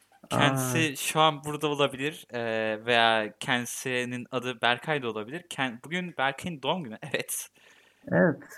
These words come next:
Speaker 2: bu
Speaker 1: Evet.
Speaker 2: bölümü kaydederken
Speaker 1: Kaydederken
Speaker 2: doğmuşum.
Speaker 1: doğmuş. Üç Nisan
Speaker 2: Evet.
Speaker 1: iki bin yirmi bir tarihindeyiz.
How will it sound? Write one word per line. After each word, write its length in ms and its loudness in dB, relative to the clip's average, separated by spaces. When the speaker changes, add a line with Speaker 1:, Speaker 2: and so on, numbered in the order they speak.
Speaker 2:
bu 60 -2
Speaker 1:
Evet. 180 4
Speaker 2:
bölümü 320 4
kaydederken 800 4
Speaker 1:
Kaydederken 680 0
Speaker 2:
doğmuşum. 300 -10
Speaker 1:
doğmuş. 720 -2
Üç 380 -8
Nisan 480 -4
Speaker 2:
Evet. 160 -4
Speaker 1:
iki 240 -6
bin 180 -6
yirmi 240 -6
bir 80 -8
tarihindeyiz. 760 -8